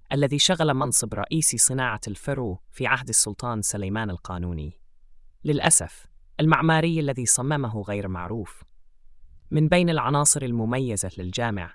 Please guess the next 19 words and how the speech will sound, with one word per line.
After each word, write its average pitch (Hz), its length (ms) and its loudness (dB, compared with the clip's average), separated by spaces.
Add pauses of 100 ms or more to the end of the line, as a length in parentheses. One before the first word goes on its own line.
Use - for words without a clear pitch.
(460)
هي 160 140 2
الساعة 143 440 4
الشمسية 110 720 -2 (300)
التي 123 340 -2
أبدعها 143 400 4
الحرفي 120 420 -6
محمد 110 520 -6
بن 104 140 -8
أبو 104 160 -8
القاسم 95 540 -4 (160)
المعروف 110 540 -4
بالأندلسي، 107 840 -4 (480)
بالإضافة 160 520 2
إلى 127 300 -4
تجديدات 117 760 -2
وصيانة 117 540 -2 (300)
على 127 300 0
مر 127 240 -2
الزمان. 90 520 -6